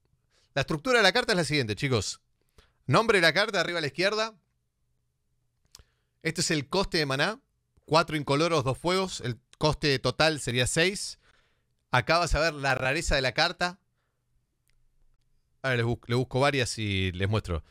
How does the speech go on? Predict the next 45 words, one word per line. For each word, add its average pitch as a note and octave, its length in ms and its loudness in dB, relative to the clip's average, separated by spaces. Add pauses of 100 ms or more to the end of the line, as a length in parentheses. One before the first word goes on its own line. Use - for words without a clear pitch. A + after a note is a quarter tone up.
(260)
La A#2+ 100 4
rareza D3+ 300 0
de D#3+ 80 4
la C3+ 100 4
carta. F3+ 420 0 (440)
Acá E3+ 480 4
el C3 200 -2
tipo G#3 300 0
de D#3 140 0
carta G3+ 480 0 (300)
y A#2+ 140 0
el C3+ 100 2
subtipo. G3 680 -2 (140)
Esto C#3 200 0
es C3 100 0
criatura F3 580 0
y B2 80 -6
gigante. F3+ 680 -4 (400)
Acá, D#3 480 2
obviamente, C#3+ 360 0
la A#2+ 140 2
caja D#3 240 0
de C#3 80 2
texto - 380 -2
donde C3 240 0
la A#2+ 120 2
primera C#3+ 280 2
parte C3 340 0
es, - 240 -6
son C3 340 -2
habilidades. C3 840 0 (720)
Pasivas, D3+ 800 0
habilidades C3 680 0
activadas, C3 880 2
habilidades A#2 280 2
disparadas, C3+ 500 2
todo D3 180 0
lo A#2+ 80 -2
que A#2 100 -4
son B2 220 -4
habilidades B2+ 340 2
va C3+ 60 2
a - 20 -10
tener C3+ 180 -2
acá. D#3+ 320 2